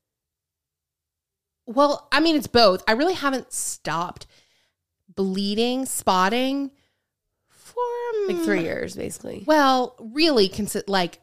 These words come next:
Speaker 1: probably the last four months. And yes,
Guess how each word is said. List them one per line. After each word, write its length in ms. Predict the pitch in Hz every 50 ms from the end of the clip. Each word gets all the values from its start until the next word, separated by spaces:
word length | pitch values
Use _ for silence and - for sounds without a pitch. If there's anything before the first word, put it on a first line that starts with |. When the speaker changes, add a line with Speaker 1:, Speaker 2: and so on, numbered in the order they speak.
| _ _ _
Speaker 1:
probably 280 | - 277 277 285 285 269
the 120 | 226 240
last 280 | 214 196 190 - - -
four 160 | - 170 156
months. 300 | 139 71 67 80 - - - - - - - - - -
And 160 | 220 220 233
yes, 520 | 233 240 240 240 240 233 233 233 226 -